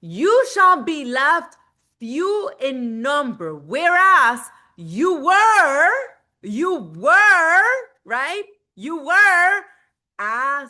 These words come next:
the stars of heaven in multitude.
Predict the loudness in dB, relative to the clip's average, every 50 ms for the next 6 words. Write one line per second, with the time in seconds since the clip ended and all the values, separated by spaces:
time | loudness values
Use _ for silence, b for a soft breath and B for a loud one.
0 | _ _ -18 -18 -18 -20 -20 -20 _ _ 0 2 2 4 2 0 -2 -4 -8 -12
1 | -12 -12 -14 -12 -10 -8 -8 -8 -6 -6 -8 -8 -8 -12 -12 -12 -12 -10 -10 -12
2 | -12 -12 -10 -8 -6 -6 -6 -8 -8 -12 -12 -12 -12 -14 -12 -12 -12 -14 -16 -18
3 | -20